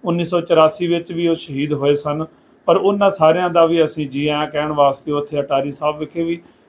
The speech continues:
ਇਹ ਪ੍ਰੋਗਰਾਮ ਜਿਹੜਾ ਵਾ ਪੰਜ ਤਰੀਕ ਸ਼ਾਮ ਦੇ ਵਿੱਚ ਸ-, ਸੋਹਰਾ ਰਹਿ ਸਾਹਿਬ ਦੇ ਪਾਠ ਦੇ ਉੱਤੋਂ ਸ਼ੁਰੂਆਤ ਹੋਏਗਾ ਦੋ ਘੰਟੇ ਵਾਸਤੇ।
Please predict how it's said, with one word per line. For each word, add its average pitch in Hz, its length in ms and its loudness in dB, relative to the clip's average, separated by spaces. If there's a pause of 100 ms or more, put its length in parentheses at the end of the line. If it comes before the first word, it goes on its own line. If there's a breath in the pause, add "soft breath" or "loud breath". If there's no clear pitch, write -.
(140)
ਇਹ 160 220 4
ਪ੍ਰੋਗਰਾਮ 151 440 2
ਜਿਹੜਾ 151 240 4
ਵਾ 151 100 6
ਪੰਜ 147 280 -2
ਤਰੀਕ 151 600 -4 (260)
ਸ਼ਾਮ 143 400 2
ਦੇ 147 120 2
ਵਿੱਚ 151 260 -4
ਸ-, 156 240 -2
ਸੋਹਰਾ 151 400 4
ਰਹਿ 156 200 4
ਸਾਹਿਬ 151 220 -2
ਦੇ 151 60 0
ਪਾਠ 143 260 2
ਦੇ 143 120 -8
ਉੱਤੋਂ 143 200 -8
ਸ਼ੁਰੂਆਤ 160 420 2
ਹੋਏਗਾ 160 360 2
ਦੋ 160 260 0
ਘੰਟੇ 143 240 -6
ਵਾਸਤੇ। 139 460 0